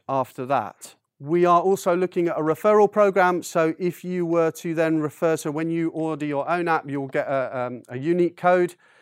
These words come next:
If you were to refer anybody, uh, uh, else to your app and they chose to, um, have an app developed for their business,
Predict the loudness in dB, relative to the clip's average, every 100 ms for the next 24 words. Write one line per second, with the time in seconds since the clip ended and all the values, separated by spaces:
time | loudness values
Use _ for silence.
0 | _ -8 -6 -2 -2 -2 -4 -6 -4 0
1 | 2 2 0 0 0 0 -2 -4 -8 _
2 | _ -4 -4 -2 -2 0 -2 -2 -4 -4
3 | 0 0 0 -2 -2 -2 -2 -4 -6 -4
4 | -2 -4 -8 -10 -6 -4 -4 -4 -4 -2
5 | -4 -6 -2 0 -2 -2 -2 -2 -4 -2
6 | -2 -2 -4 -4 -6 -6 -14